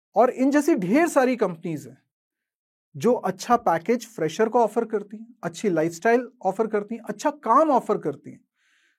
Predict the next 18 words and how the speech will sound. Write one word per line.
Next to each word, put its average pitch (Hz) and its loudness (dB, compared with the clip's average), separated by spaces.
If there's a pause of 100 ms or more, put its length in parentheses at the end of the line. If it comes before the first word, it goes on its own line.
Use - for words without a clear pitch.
(240)
तो - -2 (280)
ये 233 -2
सब 220 -4
में 240 -2
जाना 185 -2
तो 247 -6
सबका 254 -2
ड्रीम 320 2
होता 214 -4
है, - -20 (880)
लेकिन 302 0 (100)
जिन 226 4
लोगों 349 4
का 349 -2
इसमें 349 -2
सिलेक्शन 214 -2
होता 208 -2
है, 160 -6